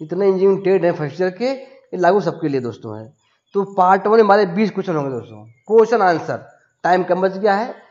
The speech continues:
आप लोग पक्का इसको पढ़ लें। इसका जो पीडीएफ़ है कहाँ मिलेगा? Telegram पर। लिंक कहाँ मिलेगा? About में। दोस्तों इसके बाद आपको हम कोशिश करेंगे कि secondary का भी, इसके बाद जो है देखते हैं, हम लोग खोज रहे हैं question किताबों में,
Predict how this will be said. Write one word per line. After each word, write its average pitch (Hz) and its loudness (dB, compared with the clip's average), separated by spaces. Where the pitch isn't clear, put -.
आप 156 -4
लोग 180 0
पक्का 180 2
इसको 185 0
पढ़ 170 2
लें। 254 0
इसका 180 2
जो 180 8
पीडीएफ़ 202 2
है 247 -2
कहाँ 170 0
मिलेगा? 220 2
Telegram 156 0
पर। 113 -16
लिंक 190 2
कहाँ 208 2
मिलेगा? 233 2
About 139 0
में। 117 -12
दोस्तों 196 -2
इसके 170 -4
बाद 196 4
आपको 196 -2
हम 208 0
कोशिश 175 -4
करेंगे 208 -2
कि 233 -12
secondary 208 2
का 165 4
भी, 117 -8
इसके 156 -4
बाद 170 0
जो 196 -2
है 214 -2
देखते 170 -6
हैं, 180 -2
हम 185 -2
लोग 185 -4
खोज 165 -4
रहे 180 0
हैं 180 -12
question 180 -6
किताबों 170 -6
में, 247 -6